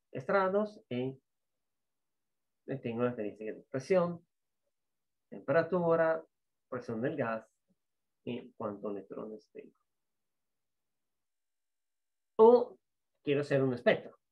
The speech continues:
Tengo el modelo, me calcolo, entonces veo la S en cada largo de onda, por lo menos en el largo de onda que me interesa, y veo, ad esempio, me hago un espectro sintético nel visibile, nell'infrarrojo, nell'X,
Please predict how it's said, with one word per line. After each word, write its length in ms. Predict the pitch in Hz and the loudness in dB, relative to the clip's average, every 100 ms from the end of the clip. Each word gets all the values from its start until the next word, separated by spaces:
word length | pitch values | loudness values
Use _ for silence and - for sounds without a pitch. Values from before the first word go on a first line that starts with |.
| _ _ _ _ _ | _ _ _ _ _
Tengo 240 | - 110 123 | -4 0 2
el 40 | |
modelo, 640 | 180 220 151 160 214 277 _ _ | 4 4 2 2 0 -2 _ _
me 220 | - 120 120 | -10 -10 -4
calcolo, 800 | 123 117 120 117 117 117 113 - | -2 -2 -2 0 2 2 0 -2
entonces 520 | 110 - 117 - 110 | -4 -4 -4 -4 -2
veo 260 | 120 113 | 0 0
la 340 | 120 107 101 - | -2 -6 -10 -6
S 520 | 143 135 - 156 190 - | -4 -4 -2 0 0 -2
en 160 | 107 | -10
cada 420 | - 113 107 110 104 | -2 0 0 -2 -4
largo 300 | 101 - 107 | -8 -6 -2
de 180 | 160 | 2
onda, 420 | 196 147 160 214 - _ _ - | 2 2 0 0 -2 _ _ -4
por 100 | 139 | -2
lo 40 | |
menos 180 | 123 107 | 0 -2
en 80 | 113 | 0
el 100 | 135 | 4
largo 240 | 139 120 | 4 2
de 140 | 127 | 0
onda 260 | 127 117 110 | 0 -2 -6
que 120 | 110 | -6
me 80 | 104 | -6
interesa, 760 | 101 - 208 160 95 - 202 208 _ _ _ | -8 -2 0 2 -2 -6 -6 -6 _ _ _
y 200 | 202 196 | 2 2
veo, 360 | 135 120 131 160 | 2 0 2 2
ad 80 | 135 | 0
esempio, 380 | 110 107 151 | -4 -4 -2
me 180 | 143 107 | -2 -4
hago 220 | 101 107 113 | -6 -6 -6
un 240 | 110 101 _ | -8 -14 _
espectro 260 | 117 110 | -12 -10
sintético 480 | - 107 113 107 104 | -10 -8 -6 -8 -10
nel 120 | 95 | -12
visibile, 540 | 95 107 180 170 175 170 | -8 -4 -2 0 -2 -4
nell'infrarrojo, 1000 | 113 95 - 113 123 151 151 151 156 151 | -8 -10 -6 -2 -2 -2 -2 0 0 0
nell'X, 1120 | 131 107 101 101 101 139 143 143 135 - - | -4 -6 -6 -6 0 -2 -2 -10 -10 -14 -20